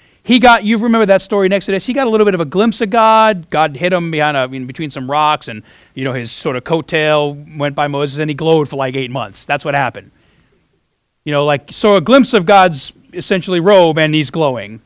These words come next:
illuminated, like he's radiated. Jewish history tells us a lot about the temple culture, right? About the way that the sacrificial system,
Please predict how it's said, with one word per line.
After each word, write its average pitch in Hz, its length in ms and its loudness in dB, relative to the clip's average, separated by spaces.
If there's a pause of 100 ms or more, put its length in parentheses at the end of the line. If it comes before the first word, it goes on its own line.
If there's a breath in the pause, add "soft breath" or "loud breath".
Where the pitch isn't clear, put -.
(200)
illuminated, 131 500 -6
like 120 120 -10
he's 127 120 -14
radiated. 113 480 -10 (760 soft breath)
Jewish 277 320 2
history 269 320 0
tells 220 240 4
us 226 120 -2
a 214 60 2
lot 247 160 6
about 208 200 2
the 175 60 -10
temple 240 340 -2
culture, 127 460 -8
right? 160 300 0 (220 soft breath)
About 208 260 4
the 196 80 2
way 233 360 6
that 190 200 -2
the 170 80 -6
sacrificial 226 640 -2
system, 160 580 -4